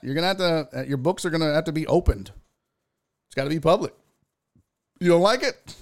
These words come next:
Okay. Then don't play football. Uh, Celio said Caleb Williams would make way more through the N I L deals he would get with U S C on his chest.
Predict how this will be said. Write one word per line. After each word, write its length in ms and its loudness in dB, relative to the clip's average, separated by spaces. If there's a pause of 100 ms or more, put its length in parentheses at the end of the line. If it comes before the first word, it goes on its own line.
(480)
Okay. 360 2 (1080)
Then 200 -4
don't 240 0
play 160 0
football. 440 -4 (1300)
Uh, 160 4
Celio 320 4
said 160 0
Caleb 260 2
Williams 540 2
would 220 2
make 280 2 (180)
way 360 0
more 560 4
through 400 0
the 220 0
N 120 2
I 180 2
L 180 4
deals 540 0
he 200 -2
would 240 -2
get 240 -2
with 280 0
U 200 -2
S 140 -4
C 180 -4
on 120 -4
his 140 -8
chest. 480 -12